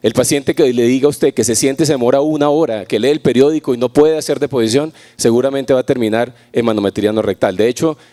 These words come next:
para el doctor Satish Rao es la, es la, es la manifestación más frecuente hoy en día de estreñimiento y por eso casi que empiezan los estudios con manometría no rectal.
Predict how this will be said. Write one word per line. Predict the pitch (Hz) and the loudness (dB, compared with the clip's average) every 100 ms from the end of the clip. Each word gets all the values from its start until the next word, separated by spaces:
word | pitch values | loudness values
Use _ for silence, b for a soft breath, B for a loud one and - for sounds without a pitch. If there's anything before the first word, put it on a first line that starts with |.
| b | b
para | - 107 | -4 -2
el | |
doctor | 104 113 117 | -2 -2 -2
Satish | 135 143 131 | -2 -4 -2
Rao | 135 135 | -2 -2
es | |
la, | 131 139 | -4 -4
es | 127 | -2
la, | 131 139 - - | -2 -4 -6 -4
es | 117 | -4
la | 117 131 131 131 127 | -2 -2 -2 -6 -6
manifestación | 127 113 110 101 107 | -2 -2 -2 -4 -2
más | 120 | 0
frecuente | - 131 131 123 | 0 0 0 0
hoy | 127 131 | -2 -2
en | 123 | -4
día | 180 117 | -2 -2
de | |
estreñimiento | 107 107 101 104 131 | -2 -4 -2 -2 -2
y | |
por | 120 | -2
eso | 107 123 | -2 -2
casi | - 131 143 | -2 -4 0
que | 123 | -2
empiezan | 107 - 175 151 135 - B B | -2 0 0 0 -8 -12 B B
los | 110 | -2
estudios | 101 113 117 | 0 -2 -2
con | 120 | -4
manometría | 110 95 101 101 | -2 -4 -4 -4
no | 101 | -4
rectal. | 98 95 101 82 | -4 -2 -4 -4